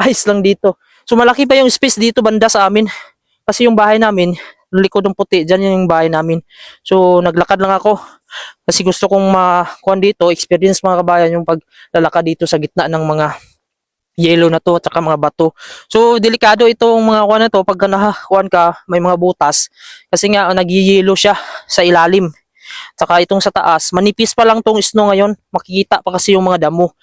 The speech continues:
Ah, pagka wala ng mga kuwan to, mga damo, yun, makapal na siya. Tsaka medyo malambot yung ibang part ng snow. So ito, hindi pa masyadong delikado pag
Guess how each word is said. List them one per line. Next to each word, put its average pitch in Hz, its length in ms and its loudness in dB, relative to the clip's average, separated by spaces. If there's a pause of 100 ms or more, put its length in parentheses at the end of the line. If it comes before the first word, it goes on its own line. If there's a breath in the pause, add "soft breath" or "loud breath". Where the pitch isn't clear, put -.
(400 loud breath)
Ah, 165 400 2
pagka 190 240 2
wala 233 240 4
ng 233 160 0
mga 233 320 0
kuwan 226 240 0
to, 185 240 2 (640 loud breath)
mga 202 240 2
damo, 185 240 2
yun, 202 160 2
makapal 185 400 -2
na 185 80 -2
siya. 190 240 0 (640 loud breath)
Tsaka 175 160 0 (480)
medyo 185 320 0
malambot 208 480 0
yung 196 80 0
ibang 190 400 0
part 185 240 0
ng 180 160 -2
snow. 170 240 -2 (400 soft breath)
So 190 80 2
ito, 196 320 2
hindi 170 240 0
pa 180 160 -2
masyadong 180 480 -2
delikado 175 480 -2
pag 165 160 -4